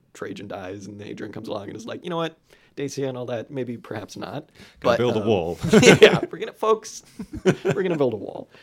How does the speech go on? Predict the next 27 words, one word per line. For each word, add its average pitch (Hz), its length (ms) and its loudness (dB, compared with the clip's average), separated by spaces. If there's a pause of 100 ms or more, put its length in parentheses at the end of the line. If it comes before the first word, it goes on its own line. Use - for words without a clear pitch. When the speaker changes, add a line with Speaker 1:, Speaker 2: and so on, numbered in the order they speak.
(140)
Speaker 1:
Um, 123 540 2 (880)
but 180 180 6
yeah, 139 220 0 (160)
it, 156 120 8
it, 170 280 0
it's 170 200 2
funny 196 240 0
because, 127 300 -2
like, 127 200 2 (580)
all 185 200 6
histories 120 400 -6
of 107 100 -10
Rome 104 240 -10
are 101 60 -12
incredibly 104 420 -10
idealistic. 107 760 -8 (600)
And 143 120 0
it 151 80 -2
just 131 160 -4
gets 131 160 -2
to - 40 -16
the 123 60 -8
point 120 260 -8
where 117 80 -12
it - 60 -12
was - 160 -12
like, 90 300 -12